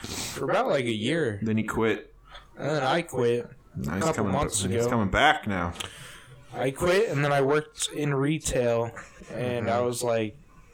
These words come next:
Speaker 1: "This is fun, but not." And now I'm going back to the bakery.
Speaker 2: Yeah.
Speaker 1: So Tyler and I will work together again.
Speaker 2: Yeah,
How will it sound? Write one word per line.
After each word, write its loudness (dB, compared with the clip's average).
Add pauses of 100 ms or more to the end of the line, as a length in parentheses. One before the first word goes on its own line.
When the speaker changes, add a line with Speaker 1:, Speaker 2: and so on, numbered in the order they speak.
(180)
Speaker 1:
"This 0
is 0
fun, 0
but 2 (140)
not." 0 (1080)
And 2
now 4
I'm 2
going 2
back 2
to -2
the 0
bakery. -2 (180)
Speaker 2:
Yeah. -4 (800)
Speaker 1:
So -2
Tyler 2
and 2
I 4
will 4
work 2
together 2
again. -2
Speaker 2:
Yeah, -2